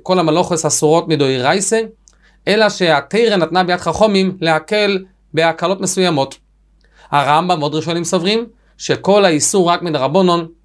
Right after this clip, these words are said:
והפסוק שעכשיו הבאנו הוא רק אסמכתא בעלמא. יש שיטה אמצעית, שיטת הרמב"ן ועוד ראשונים,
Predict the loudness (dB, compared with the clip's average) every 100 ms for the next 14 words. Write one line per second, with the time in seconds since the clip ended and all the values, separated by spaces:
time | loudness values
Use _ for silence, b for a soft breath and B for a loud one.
0 | -4 -2 0 0 0 -2 0 -2 0 0
1 | 0 0 0 0 0 0 -2 -4 -6 -2
2 | -2 -2 0 2 0 -2 -8 -14 _ _
3 | _ b b 0 2 2 0 0 0 -2
4 | 0 0 -4 -8 -4 -2 -2 0 0 2
5 | 0 0 -4 -2 -2 0 0 0